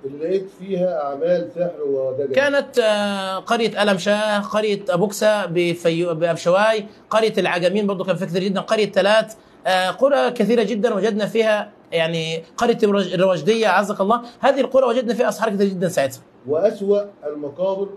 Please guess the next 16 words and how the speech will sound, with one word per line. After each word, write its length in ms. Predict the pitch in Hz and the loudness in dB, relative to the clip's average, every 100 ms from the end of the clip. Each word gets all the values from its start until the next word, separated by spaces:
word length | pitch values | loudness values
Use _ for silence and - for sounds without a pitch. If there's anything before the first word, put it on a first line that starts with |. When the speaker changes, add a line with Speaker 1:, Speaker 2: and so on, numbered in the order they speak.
| - | -12
Speaker 1:
اللي 160 | 135 135 | -8 -6
ظهر 420 | 156 175 165 135 143 | -4 -2 -2 -6 -10
فيها 400 | 175 175 170 170 - | -10 -6 -6 -8 -10
أعمال 540 | 131 131 139 151 156 147 - | -10 -10 -10 -10 -10 -12 -6
Speaker 2:
أبوكسا. 260 | 185 214 - | 0 0 0
Speaker 1:
سحر 120 | 147 | -4
سفلية؟ 440 | 120 123 127 113 - - _ | -6 -10 -14 -16 -20 -20 _
Speaker 2:
أبوكسا. 380 | 165 196 - 120 - - - - | -2 -2 -4 -12 -14 -20 -20 -10
Speaker 1:
أبوكسا. 380 | 139 139 - 113 - | -8 -8 -10 -8 -4
Speaker 2:
أبوكسا. 440 | 165 190 147 120 120 - _ - | -2 -2 -4 -6 -12 -20 _ -2
Speaker 1:
هل 100 | 185 | 0
Speaker 2:
لأنها 300 | 170 208 247 | 2 2 2
تجمع 380 | 240 262 233 220 | 4 2 4 2
عزب 320 | 165 220 233 | 2 2 2
كتير 200 | 196 226 | 2 2
جدا، 540 | 208 247 208 285 233 | 2 2 4 2 2